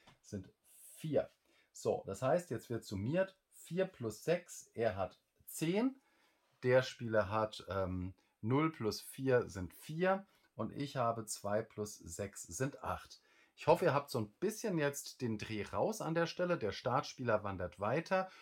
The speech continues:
und am Ende wird das Ganze dann durch ein geschicktes Taktieren entschieden. Wann biete ich ein Gut an? Wie lange warte ich darauf? Sammel also die freien Spalten und wann booste ich? Wir sehen uns jetzt an der Stelle nochmal im Fazit wieder und dann sage ich euch,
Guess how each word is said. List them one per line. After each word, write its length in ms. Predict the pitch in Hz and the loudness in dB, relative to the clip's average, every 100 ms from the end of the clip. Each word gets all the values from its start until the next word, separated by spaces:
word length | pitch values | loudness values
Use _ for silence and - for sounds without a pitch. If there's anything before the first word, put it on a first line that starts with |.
| - | -10
und 160 | - 113 | -2 0
am 140 | 110 - | 0 0
Ende 300 | 135 208 170 | -2 -2 -4
wird 160 | 151 | -4
das 160 | 139 - | -6 -4
Ganze 320 | 127 160 156 | -2 -2 -2
dann 160 | 127 117 | -2 -2
durch 160 | 113 | -4
ein 80 | 107 | -6
geschicktes 640 | 95 - - 202 - - | -6 -6 -8 -8 -10 -10
Taktieren 640 | - 107 - - 160 175 151 | -10 -12 -12 -8 -4 -2 -2
entschieden. 580 | 123 127 - 147 156 151 - - | -2 -4 -6 -6 -6 -8 -14 -20
Wann 320 | - 90 151 170 | -4 2 2 0
biete 320 | 156 165 - | -4 -6 -6
ich 240 | 120 123 | -6 -4
ein 120 | 101 | -4
Gut 260 | 101 160 170 | -4 -6 -6
an? 300 | 110 143 113 | -2 -2 -2
Wie 120 | 123 | -6
lange 360 | 175 135 139 110 | -4 -2 -2 -2
warte 300 | 110 156 156 | 0 0 -2
ich 140 | 143 | -4
darauf? 480 | 147 135 131 143 147 | -4 -2 0 0 -2
Sammel 340 | - 117 147 | -4 -2 -2
also 260 | - 107 110 | -2 -4 -4
die 140 | 107 | -8
freien 400 | 104 - 101 107 | -12 -8 -4 -2
Spalten 520 | 101 - 101 120 127 123 | -4 -4 -2 -2 -2 -8
und 260 | 101 104 | -6 -4
wann 200 | 87 95 | -4 -6
booste 400 | 85 85 80 - - | -6 -8 -8 -14 -20
ich? 180 | - - - - _ | -20 -20 -20 -20 _
Wir 140 | - 185 | -2 0
sehen 180 | 180 165 | 2 2
uns 140 | 151 | 2
jetzt 160 | 143 139 | 0 0
an 100 | 107 | 0
der 140 | 107 | 0
Stelle 220 | - 104 | 0 -4
nochmal 300 | 98 85 85 | -4 -6 -8
im 100 | 82 | -8
Fazit 480 | 82 165 214 214 160 | -2 0 0 -2 -6
wieder 220 | 147 151 123 | -2 0 0
und 100 | 107 | 0
dann 180 | 104 | -2
sage 320 | 95 87 87 - | -2 -2 -2 -6
ich 260 | - 170 - | -8 -8 -6
euch, 360 | 120 131 127 | -2 0 -2